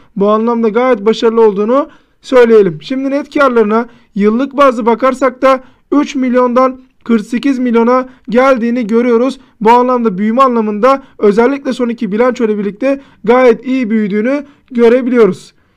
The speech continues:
Şimdi net borca baktığımız zaman net borcumuz da kırk altı milyondan altmış dokuz milyona çıkmış. Yani burada ne yazık ki biraz yükselme var. Bunlar biraz, e, iyi olan şeyler değil. Ama net borcumuz öz kaynaklardan düşük durumda. Yani burada bir sıkıntı olmadığını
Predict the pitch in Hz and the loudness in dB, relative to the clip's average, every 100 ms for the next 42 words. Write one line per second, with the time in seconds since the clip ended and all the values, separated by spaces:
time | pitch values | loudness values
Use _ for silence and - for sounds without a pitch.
0 | _ - 285 269 277 - 294 277 285 269 | _ -6 -4 0 -2 -2 -4 -2 -2 0
1 | 254 294 277 285 226 214 240 - - 254 | -2 -4 -6 -2 -2 0 -2 -6 -4 -2
2 | 277 277 262 240 262 233 262 254 240 254 | -2 -2 -2 -2 -4 -4 -4 -4 -2 0
3 | 240 277 254 233 214 247 262 - _ 226 | 0 -2 -2 -2 0 -2 -2 -10 _ -4
4 | 233 254 233 247 269 233 233 240 254 254 | -4 -6 -8 -6 -4 -4 -2 -2 -2 -6
5 | - 240 262 - _ 233 240 240 254 233 | -6 -6 -6 -10 _ -2 -2 -2 -2 -2
6 | 240 247 214 196 247 233 247 220 220 - | 0 0 -2 -6 -4 0 0 0 -4 -4
7 | 233 240 233 247 208 208 214 233 214 233 | -2 0 0 -2 -2 -6 -2 -4 -2 -2
8 | 254 254 - - - 202 196 190 233 254 | -2 -6 -20 -16 -2 2 2 2 0 0
9 | 240 226 214 190 226 208 196 165 208 269 | 0 0 0 0 0 0 0 -2 -2 -2
10 | 269 - - 247 247 254 262 - 220 202 | -4 -10 -8 -4 0 0 0 0 0 2
11 | 247 247 254 - 226 214 196 214 202 262 | -2 0 0 0 -2 -2 -4 -4 0 0
12 | 311 _ _ _ 175 208 277 277 247 233 | -2 _ _ _ -6 -4 -4 -4 -2 -2
13 | 208 208 220 208 208 196 247 262 - _ | 0 0 0 -2 -4 0 0 0 -8 _
14 | - 226 220 220 202 226 233 214 196 196 | -10 -6 -6 -6 -4 0 2 2 0 0
15 | 226 302 | 0 0